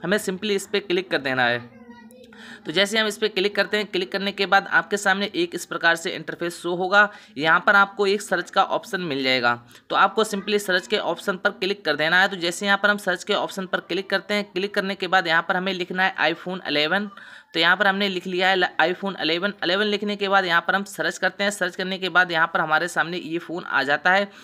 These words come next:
जो कि आप देख सकते हैं मात्र सात हज़ार रुपये में ये फ़ोन आपको मिलने वाला है। इसमें चौवन हज़ार नौ सौ रुपये की आपको यहाँ पर डिस्काउंट हो जाएगा।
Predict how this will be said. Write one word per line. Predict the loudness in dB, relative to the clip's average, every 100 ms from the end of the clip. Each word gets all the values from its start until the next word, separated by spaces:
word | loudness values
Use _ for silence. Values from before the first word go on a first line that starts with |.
| -20 -18 -4
जो | -2
कि | 4
आप | 4 4
देख | 2
सकते | -4 -6 -2
हैं | -2
मात्र | 2 2 2
सात | -2 2 2 2
हज़ार | 0 0
रुपये | -4 -6
में | -6
ये | -6 -6 -6
फ़ोन | -6 -2
आपको | -2 -2 -4
मिलने | -4 -2 0
वाला | 2 4 2
है। | 0 -8 -20 -12
इसमें | -8 -4 -2
चौवन | -2 -2 0
हज़ार | 4 2
नौ | 2 -2
सौ | -2
रुपये | -2 -2 -2
की | -4
आपको | 0 -2 0
यहाँ | 0 2
पर | 0
डिस्काउंट | -2 -6 -4 -4 -2
हो | -2
जाएगा। | 0 2 4